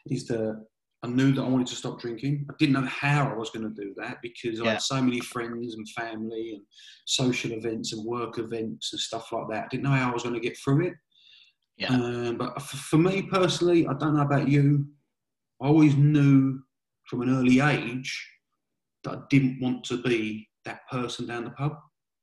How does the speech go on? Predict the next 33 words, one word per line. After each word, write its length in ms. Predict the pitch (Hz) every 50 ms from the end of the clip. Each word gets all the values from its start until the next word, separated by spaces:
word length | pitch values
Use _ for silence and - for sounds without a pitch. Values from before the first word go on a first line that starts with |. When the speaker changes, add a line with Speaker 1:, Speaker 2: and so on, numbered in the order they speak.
| _ _ _ _ _ _ - _ _ _ _ _ _ _ _
Speaker 2:
Yeah. 100 | 113 110
Speaker 1:
I 40 | 117
might 200 | 135 139 151 147
not 180 | 156 156 - -
have 120 | - -
felt 260 | 160 156 135 117 -
that, 180 | 117 117 117 -
I 60 | 123
might 200 | 131 139 143 131
not 80 | 123 -
have 80 | 135 -
seen 340 | - - 156 147 143 131 123
that 140 | 117 113 -
for 140 | - 127 117
a 60 | 127 135
long, 240 | 135 135 135 135 131
long 200 | 127 127 123 123
time, 320 | - - - 131 120 107
but 100 | 107 -
it 40 | 117
was 100 | 135 135
always 260 | 175 175 175 156 -
something 380 | - 170 156 151 135 - 254 - - - - _ _ _ _ _ _ _ _
where 100 | 135 131
I 40 | 131
sat 340 | - - 156 139 143 - -
back 220 | 143 135 131 -
now 100 | 131 131
and 100 | 131 127
again, 200 | 123 - 131 120
I 60 | 120
think, 280 | 113 - - 117 - - - _ _ _ _ _ _ _ _ _ _ _
"This, 360 | 139 - - - - -